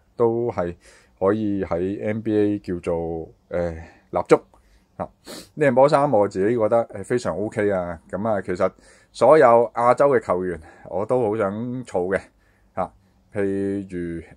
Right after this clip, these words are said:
誒，王治郅啊，達拉斯嗰件波衫啦，嚇。噉啊，林書豪當然有啦。噉我最自豪就係有佢嗰件，誒，佢打勇士嗰件波衫。噉啊，紐約嗰件都係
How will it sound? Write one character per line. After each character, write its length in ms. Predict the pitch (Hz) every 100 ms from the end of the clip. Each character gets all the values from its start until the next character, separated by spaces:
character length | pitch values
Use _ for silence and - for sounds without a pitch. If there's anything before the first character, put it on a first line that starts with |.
| -
誒， 180 | 92 90
王 220 | 90 95 98
治 160 | 110
郅 260 | 110 98 113
啊， 420 | 110 110 110 107 _ -
達 140 | 98
拉 180 | 113 127
斯 140 | -
嗰 180 | 120 120
件 160 | 113 101
波 200 | 120 127
衫 240 | 131 131
啦， 500 | 139 139 139 135 127 _
嚇。 200 | 95 - _ _ _ _
噉 160 | 101 110
啊， 240 | 117 104
林 100 | 98
書 280 | 87 90 143
豪 140 | 110 98
當 220 | 117 131
然 220 | 117 82
有 220 | 82 85
啦。 260 | 117 123 120
噉 180 | 104 101
我 100 | 92
最 180 | 90 90
自 180 | 82 82
豪 160 | 80 80
就 120 | 87
係 60 |
有 200 | 85 87
佢 80 | 90
嗰 140 | 92 104
件， 240 | 90 82 - _ _ _ _ _
誒， 400 | 90 82 82 82 82 _
佢 140 | - 90
打 380 | 85 85 95 98 - -
勇 200 | 87 90
士 260 | 87 80 80 _
嗰 120 | 92 98
件 140 | 85
波 160 | 87 90
衫。 240 | 90 85 _ _ _ _ -
噉 160 | 101
啊， 160 | 98 90
紐 200 | 87 98
約 120 | 92
嗰 200 | 90 98
件 360 | 95 87 87 90
都 180 | 110
係 220 | 101 85